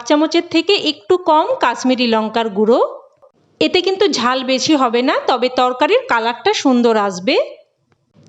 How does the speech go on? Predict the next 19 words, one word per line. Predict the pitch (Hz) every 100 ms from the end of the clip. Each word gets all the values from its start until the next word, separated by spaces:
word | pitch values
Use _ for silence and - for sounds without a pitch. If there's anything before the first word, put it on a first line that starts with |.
| -
তবে | 311 320 403
আপনারা | 359 359 403 392
চাইলে | 269 262 381 523
কাশ্মীরি | 262 - 302 330
লঙ্কার | 294 277 330 247
গুঁড়োটা | 247 262 392 381
বাদ | 226 214
দিয়েও | 202 359 370
রান্নাটা | 233 226 269 349 294
করতে | 214 - 233
পারেন। | 214 214 370 494 -
তো | 254 220
দেখুন, | 269 381 480 -
সমস্ত | 277 339 - 349
মশলা | 302 302 330 381 269
মিশিয়ে | 262 302 320 311
নিয়ে | 339 381
আমি | 294 233 220
ভালোভাবে | 247 285 294 294